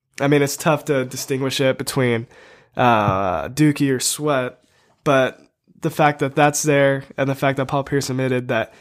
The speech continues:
he had to go to the bathroom, didn't specify whether he had done it before or, a-, or after he had gotten in the wheelchair,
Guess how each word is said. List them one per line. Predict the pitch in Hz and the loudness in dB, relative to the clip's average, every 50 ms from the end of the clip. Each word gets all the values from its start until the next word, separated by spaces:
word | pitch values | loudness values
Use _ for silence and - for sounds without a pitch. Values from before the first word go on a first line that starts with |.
| _ _ | _ _
he | _ - 151 | _ 2 4
had | 143 131 131 | 6 6 6
to | 131 139 | 4 4
go | 123 120 | 0 0
to | 117 120 | 0 -2
the | 117 120 | -4 -2
bathroom, | 123 135 131 135 135 - - 127 120 120 120 123 127 _ | 0 2 2 2 2 0 -2 -4 -4 -4 -4 -8 -4 _
didn't | 147 131 131 | 0 0 0
specify | 127 - - 143 139 - 143 127 - 135 127 127 | 0 0 0 0 0 0 -4 -2 0 0 2 2
whether | 123 123 123 123 | 2 2 0 2
he | 127 | 0
had | 127 123 123 127 | 0 -2 0 -2
done | 139 123 117 | -2 -2 -2
it | 113 104 | -2 -4
before | 120 117 - - 139 135 135 135 131 | -6 -10 -6 -4 0 0 2 2 2
or, | 131 | 2
a-, | 131 135 143 - - - | 2 2 2 0 -2 -4
or | - 127 131 | -4 0 2
after | 135 147 151 - - 113 117 117 | 4 2 2 2 -2 -2 -2 -2
he | 113 | -2
had | 117 117 | -4 -4
gotten | 113 117 110 107 110 | -4 -4 -4 -4 -6
in | 101 | -6
the | 104 | -4
wheelchair, | 113 117 117 - - - 117 113 117 | -4 -4 -4 -4 -6 -6 -6 -6 -8